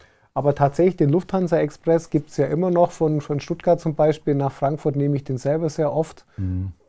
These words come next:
Speaker 1: Also steige quasi in Stuttgart in den Flughafen ein, um mal einen Politiker etwas abwandelnd zu zitieren.
Speaker 2: <laughs> Ja.
Speaker 1: Aber diese Silberlinge sind sicherlich auch, äh, interessant, äh, für Leute, die letztendlich auch modernen Nahverkehrsbetrieb nachstellen wollen.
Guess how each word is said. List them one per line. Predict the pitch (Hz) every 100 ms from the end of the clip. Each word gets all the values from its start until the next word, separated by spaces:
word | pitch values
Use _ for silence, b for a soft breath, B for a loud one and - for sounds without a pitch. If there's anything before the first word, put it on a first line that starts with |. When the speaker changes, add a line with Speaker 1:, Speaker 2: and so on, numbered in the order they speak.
| -
Speaker 1:
Also | 120 127
steige | - 123 143
quasi | 139 135 127 -
in | 127 113
Stuttgart | - - - - 160 156 -
in | 147 139
den | 131 127 107 _ _ _ _
Flughafen | - 143 - 151 147 151
ein, | 131 143 160
um | 151 147
mal | 127
einen | 139 143 139 131 b b b b
Politiker | 139 156 165 147 147
etwas | 151 156 139 -
abwandelnd | 156 - 156 165 165 -
zu | 151
zitieren. | - 147 110 160 233 262
Speaker 2:
<laughs> | -
Ja. | 110 95 82 B B
Speaker 1:
Aber | 147 147 156
diese | 165 156 147
Silberlinge | 175 208 214 196 190
sind | 170 165 143
sicherlich | 190 196 175 175 151
auch, | 147 170 -
äh, | 156
interessant, | - 147 143 - 151 185
äh, | - 151 147
für | - 143
Leute, | 135 151 170
die | 151 151 147
letztendlich | 127 131 143 147 139
auch | 135
modernen | 131 131 143 165
Nahverkehrsbetrieb | 143 135 151 160 139 165 160 - - _ _ _ _ _ _ _ _ 143 - 147 165
nachstellen | 127 - - - 180 175
wollen. | 165 165 175